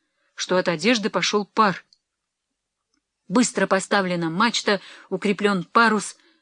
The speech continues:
потеряны вёсла, но осталось правило, и вот снова несётся чайка, взлетая на волнах и круто кренясь под ветром.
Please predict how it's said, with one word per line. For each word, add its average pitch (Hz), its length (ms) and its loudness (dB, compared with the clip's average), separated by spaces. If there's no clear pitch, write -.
потеряны 208 520 -2
вёсла, 185 540 -4
но 165 100 -4
осталось 254 420 2
правило, 247 600 2
и 175 80 -8
вот 247 180 2
снова 262 400 6
несётся 233 540 0
чайка, 214 420 0
взлетая 196 600 0
на 190 100 -2
волнах 196 540 0
и 196 100 -6
круто 233 420 2
кренясь 226 460 -2
под 190 220 0
ветром. 170 480 -4